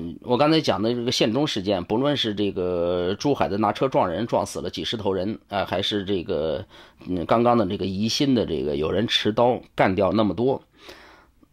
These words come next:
呃，你去看这些，这个事件的下边的那些网-，这些网友的评论，那都是山崩海啸的喊打喊杀，你就知道这个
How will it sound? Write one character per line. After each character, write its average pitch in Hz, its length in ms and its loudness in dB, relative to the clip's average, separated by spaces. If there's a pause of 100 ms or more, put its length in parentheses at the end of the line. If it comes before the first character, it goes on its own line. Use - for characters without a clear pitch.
(140)
呃， 127 200 4
你 113 140 2
去 208 200 2
看 180 320 2
这 139 120 0
些， 113 640 2 (160)
这 165 160 0
个 113 140 -4
事 151 240 0
件 151 240 2
的 101 160 -2
下 175 240 2
边 113 180 2
的 98 60 -2
那 113 160 0
些 101 220 -4 (180)
网-， 92 500 -4 (480)
这 143 120 0
些 120 120 2
网 104 220 2
友 131 100 2
的 98 120 -4
评 - 340 -2
论， 143 160 0 (800)
那 127 160 0
都 135 160 2
是 107 280 0
山 185 320 2
崩 165 200 0
海 - 180 -4
啸 143 180 -2
的 80 240 -4
喊 95 360 -4
打 98 240 -2
喊 - 260 -6
杀， 117 240 -4 (640)
你 123 160 -2
就 196 140 2
知 214 120 -4
道 185 160 2
这 156 300 -6
个 110 180 -6